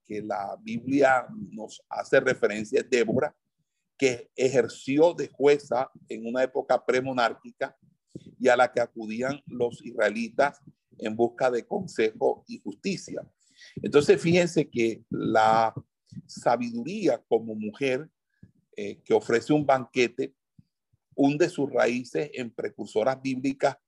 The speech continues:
como el caso de Rebeca, en Génesis capítulo veintisiete,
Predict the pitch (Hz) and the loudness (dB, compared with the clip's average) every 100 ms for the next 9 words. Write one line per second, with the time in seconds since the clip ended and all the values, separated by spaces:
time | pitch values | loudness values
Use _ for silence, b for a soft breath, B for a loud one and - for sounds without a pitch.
0 | _ _ _ - 113 107 110 - - 107 | _ _ _ 0 0 0 -4 -4 -4 -4
1 | 110 104 - 131 - 110 87 101 127 143 | 0 0 2 0 2 -2 0 2 2 2
2 | - 110 113 _ _ - 107 104 113 123 | -2 -8 -10 _ _ -10 -8 -2 -2 -2
3 | 120 131 113 - - 113 - 120 120 117 | -6 -6 -6 -4 -4 -4 -4 2 4 2
4 | 104 - 104 139 139 110 117 | -4 -10 -4 4 4 4 -4